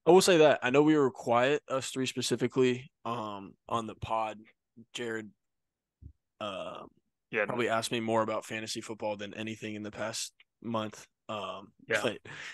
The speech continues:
Speaker 1: in terms of the pod, we were really quiet about our draft strategies, and I'll say I think all three of us executed very well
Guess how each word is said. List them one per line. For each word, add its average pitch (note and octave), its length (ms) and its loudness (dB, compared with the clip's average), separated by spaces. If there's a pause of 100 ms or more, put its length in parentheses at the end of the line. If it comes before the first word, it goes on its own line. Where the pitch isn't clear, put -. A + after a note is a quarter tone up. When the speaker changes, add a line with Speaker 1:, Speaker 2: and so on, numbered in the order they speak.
Speaker 1:
in C#3 160 2
terms D#3+ 220 4
of E3+ 80 2
the C3 80 2
pod, B2 300 4
we A#2+ 100 0
were A2+ 60 -2
really B2 220 -2
quiet A2+ 480 0
about A2+ 240 2
our A2 80 0
draft A2 320 -2
strategies, A#2+ 440 2
and C3 120 2
I'll C3 120 6
say C3+ 160 0
I B2 60 2
think C3 220 -10
all A#2+ 120 -2
three A#2 240 -4
of A2+ 100 -6
us A2+ 140 -6
executed G#2+ 720 -8
very G2 220 -2
well - 320 -4